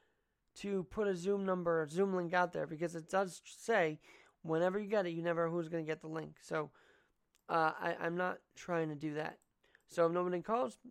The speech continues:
so be it. Nobody calls. At least I'm getting out what I'm thinking here, uh, tonight. 'Cause my goodness, when you get in the interview role, you also have thoughts that you wanna get out on the table.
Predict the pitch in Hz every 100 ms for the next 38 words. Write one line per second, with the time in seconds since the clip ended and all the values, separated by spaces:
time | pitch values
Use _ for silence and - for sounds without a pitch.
0 | 247 202 - 285 330 - 240 196 196 202
1 | 196 185 175 185 180 165 175 170 165 160
2 | 170 _ _ _ _ _ _ _ _ _
3 | _ - 175 180 175 196 180 165 151 151
4 | 127 - - 185 170 160 - 170 151 156
5 | - _ _ _ _ _ _ _ _ _
6 | _ _ _ _ _ _ _ _ _ _
7 | _ _ _ _ _ _ _ _ _ _
8 | _ _ _ _ _ _ _ 147 151 170
9 | 160 165 151 131 - _ _ - 160 165
10 | 190 185 185 185 170 165 165 170 160 156
11 | 170 185 180 160 - 170 165 160 165 170
12 | 165 160 160 160 156 165 190 202